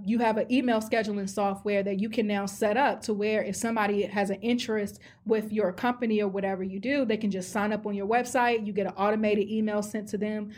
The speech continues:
with a link to your calendar that's already, already been preset. Now they can book a consultation without you ever having to speak to them. You can go a step further and add some type of, um, form on that, that,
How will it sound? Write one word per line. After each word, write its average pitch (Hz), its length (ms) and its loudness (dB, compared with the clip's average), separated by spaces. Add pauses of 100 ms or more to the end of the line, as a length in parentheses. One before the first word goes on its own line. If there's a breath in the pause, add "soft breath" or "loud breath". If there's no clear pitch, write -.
(100)
with 214 240 2
a 202 60 4
link 202 360 -2
to 214 100 -6
your 202 140 -4
calendar 226 500 0
that's 196 180 -4
already, 190 480 0
already 196 400 2
been 185 220 -6
preset. 262 580 0 (380 loud breath)
Now 254 240 4
they 226 160 4
can 214 220 0
book 240 360 0 (180 soft breath)
a 220 60 0
consultation 220 800 0
without 208 340 0
you 233 160 -4
ever 220 240 2
having 202 380 -2
to 196 140 -10
speak - 300 -6
to 196 100 -6
them. 180 240 -10 (260 loud breath)
You 233 140 2
can 240 160 2
go 220 180 2
a 214 60 0
step 214 400 -4
further 254 400 2
and 226 180 -2
add 208 240 0
some 214 180 -6
type 202 320 -4
of, 190 300 -6
um, 190 420 -6 (640 loud breath)
form 262 540 2 (280 loud breath)
on 240 280 4
that, 220 320 2
that, 202 320 2